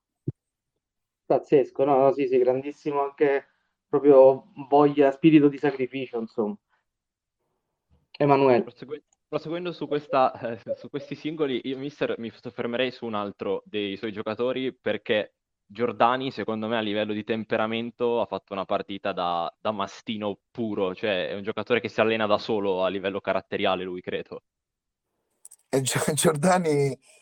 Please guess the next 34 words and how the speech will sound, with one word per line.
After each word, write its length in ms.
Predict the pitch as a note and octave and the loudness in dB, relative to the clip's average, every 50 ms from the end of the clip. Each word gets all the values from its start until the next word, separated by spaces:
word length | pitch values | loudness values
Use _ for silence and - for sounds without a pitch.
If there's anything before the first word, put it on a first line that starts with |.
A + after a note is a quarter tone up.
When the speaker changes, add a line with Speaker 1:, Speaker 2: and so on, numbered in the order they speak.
| _ _ _ _ B2 | _ _ _ _ -6
Speaker 3:
bisogna 580 | C#3 C3+ - - D#3 D#3 D#3+ D#3+ D#3 D3+ D3+ C#3+ | -4 0 4 4 4 4 6 4 4 4 4 2
non 240 | D3+ E3 F#3 F#3+ F3+ | 0 2 2 2 4
caricarlo, 800 | - F3 D#3 D#3+ D3+ C#3+ C#3 A#2+ A#2 A#2 A2 A2 A2 G#2 - _ | 4 4 4 4 4 4 4 4 4 0 0 0 -2 -2 -2 _
<laughs> 1040 | - - - - - - - - G3+ - - G3+ - - - - - - - - - | -8 -8 -8 -8 -12 -12 -6 -6 -4 0 0 -2 -2 -2 -12 -8 -6 -2 -2 0 4
lo 160 | C#3+ D3+ D#3+ | 4 6 6
ha 120 | D#3+ D#3+ | 6 4
già 160 | D#3 - - | 4 4 4
dentro 460 | F3+ F3+ - E3+ E3+ E3 - D3+ D#3+ - | 4 4 2 2 -2 0 2 2 4 4
sé, 280 | F3 D3+ C#3+ B2+ B2 | 4 4 2 4 4
lui 320 | C3+ D#3 E3+ D#3 D3 C#3+ C3+ | 2 4 4 4 4 4 4
già 200 | B2 E3+ D#3+ E3 | 4 2 2 4
parte 340 | - E3 D#3+ D#3 - D3+ | 4 2 2 2 0 -2
motivato, 540 | C#3+ D3 C#3+ C#3+ C#3 C3 A#2 A2 G2 G2 G#2+ | 0 2 2 4 4 4 4 4 2 -2 2
qualsiasi 420 | A2 A#2+ A#2+ - - D#3 D3 C#3+ C3 | 4 4 4 4 2 0 2 4 4
cosa 240 | C#3 B2 B2+ B2 | 4 4 4 2
fa. 180 | - A2 G2+ - _ _ - - - - - - - - _ _ _ _ _ _ _ _ _ _ _ _ _ _ _ _ _ _ _ _ _ _ _ _ _ _ _ _ _ _ _ - | 4 4 2 2 _ _ -20 -18 -14 -14 -12 -12 -14 -18 _ _ _ _ _ _ _ _ _ _ _ _ _ _ _ _ _ _ _ _ _ _ _ _ _ _ _ _ _ _ _ 4
Speaker 1:
No, 200 | C#3+ C#3 C3+ B2+ B2 | 8 10 10 8 8
sì, 120 | - D3+ C#3 | 6 4 6
pazzesco, 480 | C#3 C3 C3 - F#3 F3 F3 - D#3 | 6 4 8 10 8 8 8 6 6
poi 120 | D#3+ F3 F3 | 8 8 8
ha 80 | F3 | 8
fatto 260 | - E3 D3+ - - | 4 0 0 0 -2
un 100 | D3+ D3+ | -4 -2
paio 280 | D3+ F3+ F3 F#3 F#3+ F3+ | 2 4 6 8 10 10
di 80 | F#3 F3+ | 8 8
interventi 640 | F3+ - E3+ D#3 D3 D#3 F3+ F#3+ F#3 F#3 - D3 | 6 2 2 2 2 2 2 2 2 2 0 0
proprio 340 | C#3 C#3 D#3 D3+ C#3+ D#3 D3+ | 2 2 2 2 4 2 0
sotto, 460 | D3+ D3+ D#3 D3+ _ - D3 D3 C#3+ | 2 2 0 0 _ -2 0 0 2
davanti 340 | C#3+ D3 D3+ D#3+ E3 E3+ - | 4 4 4 4 2 4 4
alla 140 | E3 D#3 D#3 | 4 4 6
nostra 340 | D#3+ D#3 D3+ _ - D#3 D3 | 2 0 -2 _ 0 0 2
<laughs> 40 | C#3 | 6
postazione, 760 | D3 F3+ F3+ - - D#3+ D#3 - - F3+ F#3+ G3+ F#3+ F3+ E3+ | 6 4 6 6 4 4 4 4 4 6 6 6 6 4 2
è 380 | D3 C#3+ C#3 C3+ C#3 C#3 C3+ | 2 0 0 2 0 0 -2